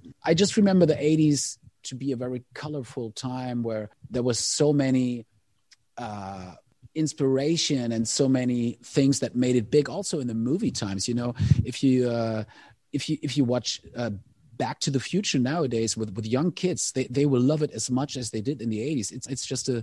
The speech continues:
movie, uh, that, that doesn't age, that, that doesn't get bad. And I, I see the same, you know, Journey was not a big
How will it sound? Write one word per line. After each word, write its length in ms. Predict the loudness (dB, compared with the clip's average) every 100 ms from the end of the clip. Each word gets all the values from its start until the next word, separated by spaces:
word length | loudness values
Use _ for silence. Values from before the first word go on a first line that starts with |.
| -2
movie, 580 | 2 4 6 4 4 2
uh, 300 | -2 -8 -4
that, 140 | -6 -6 -8
that 180 | -8 -6
doesn't 300 | -6 -4 -4
age, 460 | -4 -4 -6 -10 -12 _ _ _
that, 240 | -14 -10
that 140 | -10 -6
doesn't 340 | -6 -4 -4
get 340 | -4 -6 -8 -6
bad. 300 | -4 -4 -2
And 140 | -2
I, 260 | 2 2 2
I 80 | 0
see 220 | 2 4
the 120 | 4
same, 340 | 4 4 4 6
you 60 |
know, 260 | 6 4 -2 -6
Journey 340 | -2 -2 -2
was 240 | -2 -2 -2
not 200 | -2 -4
a 80 | -6 -16 -20 -10 -6
big 220 | -6